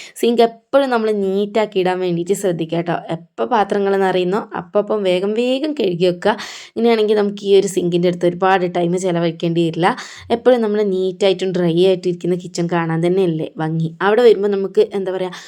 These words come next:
പണി ചെയ്യാൻ നല്ലൊരു പോസിറ്റീവ് ഫീൽ ആയിരിക്കും കേട്ടോ. അപ്പോൾ എല്ലാവരും അങ്ങനെ തന്നെ ട്രൈ ആക്കി നോക്കുക. അപ്പോൾ മക്കൾ നേരത്തെ ഫുഡ് കഴിച്ച പാത്രങ്ങളൊക്കെ ഉണ്ടായിരുന്നു കേട്ടോ. അങ്ങനെ ഏകദേശം നമ്മുടെ ഡിന്നർ പ്രിപ്പറേഷൻസും നാളത്തേക്കുള്ള പരിപാടികളൊക്കെ ഏകദേശം കഴിഞ്ഞിട്ടുണ്ട്. അതിനുശേഷം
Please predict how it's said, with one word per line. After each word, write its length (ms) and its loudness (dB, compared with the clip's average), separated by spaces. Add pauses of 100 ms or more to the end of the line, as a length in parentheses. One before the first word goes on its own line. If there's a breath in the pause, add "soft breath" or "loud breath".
(160 loud breath)
പണി 200 0
ചെയ്യാൻ 280 0
നല്ലൊരു 360 4
പോസിറ്റീവ് 580 0
ഫീൽ 280 0
ആയിരിക്കും 260 -2
കേട്ടോ. 260 -4
അപ്പോൾ 220 -4 (100)
എല്ലാവരും 420 2
അങ്ങനെ 260 -2
തന്നെ 320 0
ട്രൈ 220 -4
ആക്കി 240 0
നോക്കുക. 340 2 (400 loud breath)
അപ്പോൾ 280 0
മക്കൾ 280 2 (180)
നേരത്തെ 340 2
ഫുഡ് 180 2
കഴിച്ച 200 0
പാത്രങ്ങളൊക്കെ 560 -2
ഉണ്ടായിരുന്നു 340 -4
കേട്ടോ. 140 -4 (540 loud breath)
അങ്ങനെ 300 2
ഏകദേശം 520 4
നമ്മുടെ 380 4
ഡിന്നർ 380 0
പ്രിപ്പറേഷൻസും 800 0
നാളത്തേക്കുള്ള 580 0
പരിപാടികളൊക്കെ 640 -2
ഏകദേശം 420 -4
കഴിഞ്ഞിട്ടുണ്ട്. 640 -2 (380 loud breath)
അതിനുശേഷം 520 2